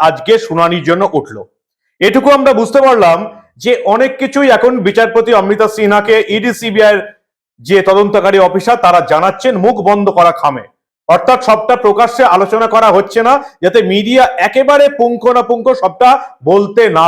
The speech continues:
পারে। কিন্তু এটুকু আজকে পরিষ্কার বোঝা গেল যে সম্ভবত লিপস অ্যান্ড বাউন্সের,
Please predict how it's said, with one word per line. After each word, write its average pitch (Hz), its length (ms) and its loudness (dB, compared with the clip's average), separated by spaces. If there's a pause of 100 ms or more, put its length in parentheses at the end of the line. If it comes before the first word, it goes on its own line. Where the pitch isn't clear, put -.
(140)
পারে। 123 220 -2 (720)
কিন্তু 240 220 0 (180)
এটুকু 233 260 0 (120)
আজকে - 180 -2 (140)
পরিষ্কার 233 440 -2 (120)
বোঝা 190 280 0
গেল 233 140 2 (420)
যে 277 60 2 (120)
সম্ভবত 269 440 2 (520)
লিপস 196 280 -4
অ্যান্ড 262 200 -2
বাউন্সের, 220 400 0